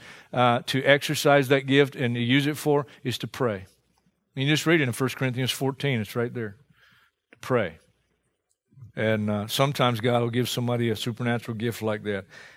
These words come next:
And then other times it's just literally, literally groanings. And you don't know how to pray, but the Holy Spirit helps us.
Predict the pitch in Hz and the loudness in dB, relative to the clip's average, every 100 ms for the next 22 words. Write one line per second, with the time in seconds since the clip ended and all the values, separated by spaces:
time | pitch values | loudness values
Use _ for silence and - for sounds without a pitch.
0 | - 127 143 139 151 135 147 151 131 - | -6 0 2 4 4 2 2 2 -2 0
1 | 143 127 135 160 127 120 123 117 123 143 | 0 4 4 4 2 0 -2 -2 2 2
2 | 139 120 113 113 - 107 101 110 107 104 | 2 0 -2 -6 -14 -12 -6 -4 -2 -4
3 | 110 113 - _ _ _ _ - - _ | -8 -14 -20 _ _ _ _ -20 -20 _
4 | _ 98 101 117 127 117 123 120 - 107 | _ -8 -4 -2 0 0 0 0 -4 -6
5 | 92 90 _ _ - _ - 113 107 113 | -6 -10 _ _ -20 _ -12 -8 -4 -2
6 | 107 - 113 107 107 - _ _ _ _ | -2 -6 -6 -6 -6 -12 _ _ _ _
7 | _ 104 104 101 - - | _ -6 -6 -6 -10 -12